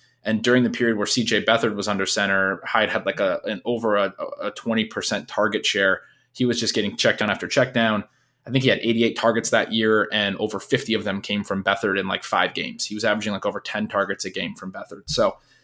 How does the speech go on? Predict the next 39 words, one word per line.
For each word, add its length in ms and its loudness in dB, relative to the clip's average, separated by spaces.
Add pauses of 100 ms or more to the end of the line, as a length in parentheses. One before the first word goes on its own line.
(160)
that's 220 4
the, 380 8
the 320 4
season 340 2
that 120 0
people 220 0
go 60 0
back 180 4
and 120 0
cite 260 2
for 100 -2
Hyde 280 2
and 100 -4
say 160 0
he 140 -4
has 260 0
a 60 -6
receiving 420 -2
profile. 460 2
Well, 160 6
it 20 4
was 140 4
mostly 260 2
just 180 0
receptions. 460 0
It 40 -2
was 100 -6
inefficient, 640 0
and 100 -2
it 80 -4
was 140 -8 (140)
mostly 340 2
because 240 0
of 60 -12
bad 200 2
quarterback 440 4
play, 120 -8
frankly. 420 -10 (640)
So 640 8